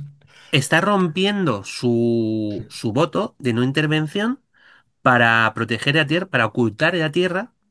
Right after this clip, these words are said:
Speaker 2: Hmm.
Speaker 1: de, de Estela Plateada. Porque Estela Plateada resulta ser un heraldo de Galactus y lo que hace es buscar planetas de los que alimentarse. Galactus es una de las primeras fuerzas cósmicas que presenta el universo de,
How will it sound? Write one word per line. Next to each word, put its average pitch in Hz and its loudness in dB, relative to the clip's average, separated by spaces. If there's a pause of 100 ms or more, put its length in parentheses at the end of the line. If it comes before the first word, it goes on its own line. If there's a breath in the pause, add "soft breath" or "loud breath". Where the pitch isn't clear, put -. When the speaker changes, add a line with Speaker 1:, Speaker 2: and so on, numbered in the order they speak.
Speaker 2:
Hmm. - -4 (300)
Speaker 1:
de, 110 -2
de 110 -4
Estela 135 0
Plateada. 117 -4 (680 soft breath)
Porque 117 0
Estela 139 2
Plateada 165 0
resulta 143 -4
ser 175 -4 (180)
un 147 4
heraldo 196 2 (580)
de 120 -4
Galactus 143 -2 (380)
y 123 2
lo 110 0
que 127 0
hace 151 0
es 151 -4
buscar 131 -2 (140)
planetas 170 -2
de 123 0
los 110 -4
que 113 -4
alimentarse. 104 -8 (1120 soft breath)
Galactus 160 0
es 214 -6
una 196 0
de 170 4
las 147 0
primeras 151 -2
fuerzas 170 -4
cósmicas 185 -4
que 127 -4
presenta 123 0
el 113 -2
universo 110 -4
de, 107 -4